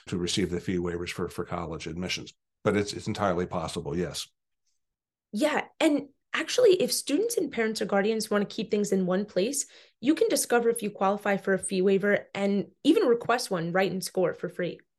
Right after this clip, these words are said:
Speaker 1: Mm-hmm.
Speaker 2: And in terms of common mistakes, what are some of those common mistakes that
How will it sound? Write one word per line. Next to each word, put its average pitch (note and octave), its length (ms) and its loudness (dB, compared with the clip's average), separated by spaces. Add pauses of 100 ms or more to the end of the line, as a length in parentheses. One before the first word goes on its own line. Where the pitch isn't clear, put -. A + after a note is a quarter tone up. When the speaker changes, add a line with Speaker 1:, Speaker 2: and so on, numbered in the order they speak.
(380)
Speaker 1:
Mm-hmm. B2 260 4 (840)
Speaker 2:
And F4 300 6 (1080)
in D#4 140 6
terms G4+ 320 2
of - 120 0
common B3 440 0
mistakes, A#3 580 2
what A#3 260 2
are G#4+ 100 0
some E4 180 0
of C4 80 2
those A#3 160 2
common G#3+ 400 0
mistakes F#3+ 540 0
that F3+ 280 -4